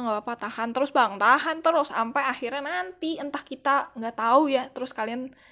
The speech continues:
ke-trigger sesuatu mungkin sama kata-kata atau perilaku atau apapun itulah, terus kalian langsung jadi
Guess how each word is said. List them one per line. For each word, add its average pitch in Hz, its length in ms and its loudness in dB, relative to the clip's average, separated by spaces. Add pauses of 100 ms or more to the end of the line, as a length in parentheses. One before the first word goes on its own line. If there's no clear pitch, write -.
(140)
ke-trigger 269 640 4
sesuatu 269 560 -2
mungkin 247 320 -4
sama 220 480 -6
kata-kata 220 720 -4
atau - 160 -10
perilaku 220 720 2
atau 214 160 -6
apapun 233 480 0
itulah, 370 320 -2 (560)
terus - 160 -12
kalian 226 320 -8
langsung 226 400 -8
jadi 214 560 -8